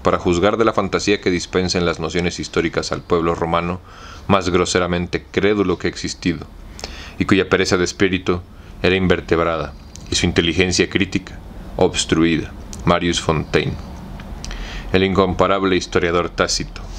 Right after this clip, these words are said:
El espectro de los tiranos. No hizo sino pura elocuencia, y no evitó a los romanos una sola tiranía. La gravedad majestuosa de estilo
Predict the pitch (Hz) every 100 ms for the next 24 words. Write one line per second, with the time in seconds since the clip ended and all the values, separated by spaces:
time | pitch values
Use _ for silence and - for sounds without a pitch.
0 | - - - - - - 95 92 - 127
1 | - 147 139 139 - - - - - -
2 | - - - 92 87 - 92 87 82 76
3 | - - - - - - - - 107 131
4 | 147 - 127 135 - - - - - -
5 | - 92 87 104 101 92 - 95 87 -
6 | - - - - - 95 92 90 92 95
7 | 92 92 92 98 104 - 90 85 87 80
8 | 85 85 87 87 - - - - - -
9 | - - 95 90 90 92 101 95 101 101
10 | - - 104 95 - 90 87 - - 95
11 | 80